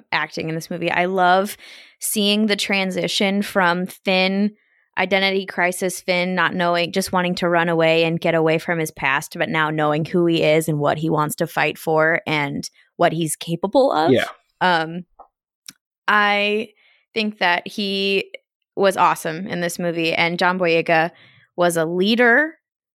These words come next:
Speaker 1: Um, he was, his own personality and charm and goofiness came through in this movie. Like, it just was so John Boyega. He put himself in Finn in this movie, and it was really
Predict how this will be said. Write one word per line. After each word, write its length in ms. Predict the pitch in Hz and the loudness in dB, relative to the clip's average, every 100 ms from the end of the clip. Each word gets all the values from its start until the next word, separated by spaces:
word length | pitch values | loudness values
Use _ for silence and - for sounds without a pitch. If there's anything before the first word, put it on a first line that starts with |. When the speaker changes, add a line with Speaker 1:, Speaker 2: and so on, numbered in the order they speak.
| _ | _
Speaker 1:
Um, 300 | 160 156 117 | -2 0 0
he 280 | 185 233 220 | -2 0 2
was, 420 | 196 170 123 - - | 4 4 4 0 -6
his 560 | 190 269 277 262 - - _ _ - | 0 4 4 2 -2 -8 _ _ 2
own 300 | 214 226 233 | 4 4 2
personality 840 | 233 226 220 190 202 202 208 202 | 2 0 2 2 4 4 4 2
and 280 | 180 185 185 | 2 0 0
charm 520 | - 180 180 185 190 - | 0 2 4 4 2 2
and 480 | 175 165 175 180 - - - - | 0 0 -2 -6 -8 -18 -20 -2
goofiness 720 | 196 190 226 208 233 269 - | 0 2 2 4 2 0 -6
came 260 | - 208 214 | -2 2 2
through 280 | 220 208 220 | 2 2 4
in 80 | 220 | 2
this 180 | 220 | 0
movie. 420 | 226 220 254 285 - | 0 0 0 -2 0
Like, 280 | 185 180 175 | 2 2 0
it 200 | 202 214 208 | 0 0 2
just 280 | 202 - | 0 0
was 220 | 196 190 - | -2 -2 0
so 280 | 190 180 180 | 2 2 2
John 320 | 165 165 165 | 2 2 0
Boyega. 460 | 156 151 156 139 | 0 0 0 -2
He 520 | 87 - 226 226 226 - - _ - | -2 -2 0 2 0 -4 -20 _ -2
put 240 | 220 190 - | 2 2 -2
himself 640 | 196 185 - 160 165 - | -6 -4 -2 0 0 -4
in 260 | - 160 156 | -6 -4 -4
Finn 500 | - 147 113 - - | -6 -6 -6 -8 -10
in 140 | - 175 | -8 -8
this 200 | 101 - | -8 -10
movie, 420 | 104 - - 180 - | -10 -8 -8 -8 -6
and 140 | 175 | -2
it 100 | 170 | 0
was 200 | 175 170 | 0 0
really 460 | 170 170 160 160 | 0 2 2 0